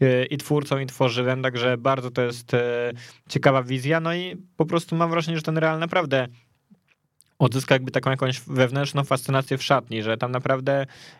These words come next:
y, jest dodatkowa energia, że rzeczywiście efekt starej, nowej miotły działa, także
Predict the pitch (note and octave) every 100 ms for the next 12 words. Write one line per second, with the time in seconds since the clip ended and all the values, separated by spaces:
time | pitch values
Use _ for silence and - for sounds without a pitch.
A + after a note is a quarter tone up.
0 | - B2+ B2+ D3+ C3 A#2+ B2+ A#2 A#2+ A#2+
1 | A2+ A2+ A2 A#2 A#2+ A#2+ C3+ - C#3 C3+
2 | C3+ - - - C3 C3 C3 C3 C3+ C3+
3 | C3+ B2+ B2 C3 C#3+ C#3 C#3+